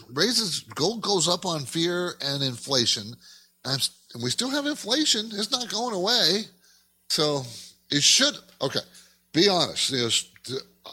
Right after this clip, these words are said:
Speaker 2: I think it should have went up last year. I don't understand why it didn't, because inflation spiked six point eight percent
Speaker 1: <laughs> Me
Speaker 2: or
Speaker 1: too.
Speaker 2: something. Yeah, you know, come on. How much more inflation do you have to have before gold should take off, you know?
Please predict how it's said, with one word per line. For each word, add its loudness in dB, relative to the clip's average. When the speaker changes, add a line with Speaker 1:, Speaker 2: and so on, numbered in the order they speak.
Speaker 2:
I 4
think 2
it 0
should 2
have 2
went 2
up 2
last 2
year. 0
I 6
don't 4
understand 2
why 2
it 0
didn't, 0
because 0
inflation 0
spiked 0
six 0
point 2
eight 2
percent 4
Speaker 1:
<laughs> -
Me 0
Speaker 2:
or -2
Speaker 1:
too. 0
Speaker 2:
something. -6
Yeah, 0
you 0
know, -2
come -2
on. 0
How 4
much 0
more 0
inflation 2
do 2
you 6
have 0
to 0
have 2
before -2
gold -2
should -2
take 0
off, -2
you -2
know? -2